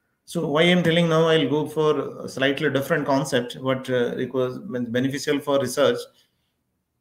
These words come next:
which basically this, uh, the problems, whatever, um,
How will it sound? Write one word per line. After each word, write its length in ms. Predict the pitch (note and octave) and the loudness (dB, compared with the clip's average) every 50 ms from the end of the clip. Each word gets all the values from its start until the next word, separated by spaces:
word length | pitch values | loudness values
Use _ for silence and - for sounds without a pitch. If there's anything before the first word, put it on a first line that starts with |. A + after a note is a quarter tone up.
| _ _ _ _ _ _ _ _ _ _ _ _ _ _ _ _ _ | _ _ _ _ _ _ _ _ _ _ _ _ _ _ _ _ _
which 200 | - C#3+ D3 D#3+ | -8 -6 -4 -2
basically 600 | D3 D3+ D3+ D3+ - F3+ G#3 G3+ G3 G3 G3 G3 F#3 | 0 0 0 -2 -2 -2 0 2 2 4 4 4 4
this, 300 | D#3 C#3+ C3+ - - - | 2 2 0 -2 0 2
uh, 400 | C3 A#2+ A#2 A2+ A2 A2 G#2 G2+ - - - _ _ - | 2 4 6 6 6 4 4 0 -2 -8 -14 _ _ -4
the 120 | - B2 | -2 -2
problems, 800 | B2 - D3+ C#3 C#3 D#3+ F#3 G#3+ G#3+ G#3+ - - - - - - _ _ _ _ _ - | 0 2 2 4 4 4 4 4 4 4 2 0 -6 -10 -14 -18 _ _ _ _ _ -8
whatever, 600 | B2+ C3 C3 D#3 D#3+ E3+ E3+ E3+ D#3 - E3 - - - _ _ _ _ _ _ _ _ - | -6 -2 2 4 6 6 6 6 4 0 -2 -8 -14 -18 _ _ _ _ _ _ _ _ -4
um, 960 | B2+ B2+ B2 B2 A#2+ A#2 G#2+ A#2 A#2+ B2 B2 B2 B2 B2 A#2 - - - - | -2 0 2 2 2 0 -2 -4 -8 -10 -12 -12 -12 -14 -14 -14 -16 -16 -18